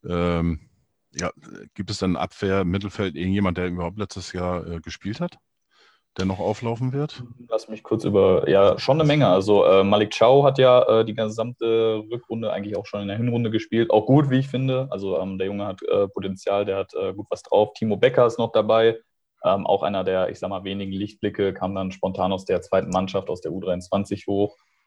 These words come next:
Speaker 2: Ähm, auch der wird seine Rolle finden in der zweiten Liga. Ähm, und im Mittelfeld, ähm, na, nun ja, solange, äh, Omar Mascarell noch, äh, vertraglich, äh, bei Schalke, äh, spielt, wird er auch, denke ich, in der zweiten Liga mal zum Einsatz kommen.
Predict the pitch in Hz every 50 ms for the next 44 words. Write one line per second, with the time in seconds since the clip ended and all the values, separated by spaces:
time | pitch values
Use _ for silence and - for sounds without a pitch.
0 | _ _ - - 87 90 90 - - - - 110 113 117 120 113 117 110 107 104
1 | 101 110 110 107 - - 131 135 - - 117 117 107 104 - - 110 107 104 -
2 | 104 107 104 104 107 107 104 104 104 104 _ _ _ _ _ _ _ _ _ -
3 | 92 95 92 92 92 92 - - 98 95 - - 95 95 104 104 - 107 110 -
4 | 101 101 104 104 101 - - - - 92 92 92 92 90 85 76 - _ _ 90
5 | 95 98 95 98 - 101 101 95 101 101 98 95 104 98 98 101 107 113 113 117
6 | 110 110 107 - 101 101 101 98 98 98 98 95 - 98 101 98 101 98 - -
7 | - 95 98 98 107 104 104 98 - - - - 90 92 92 90 90 90 - -
8 | 90 - - 98 98 98 - 104 - _ - 92 92 92 90 90 87 90 90 90
9 | - - 95 95 95 - 95 95 92 - 87 87 90 90 90 87 90 90 92 90
10 | 85 85 87 - - _ 101 101 104 101 98 - 95 95 - - - 65 90 -
11 | - - - - 104 95 101 95 95 95 95 95 - - 90 80 80 95 104 110
12 | 101 95 95 90 - - 92 92 95 95 95 92 90 - - - 92 95 92 92
13 | 92 95 95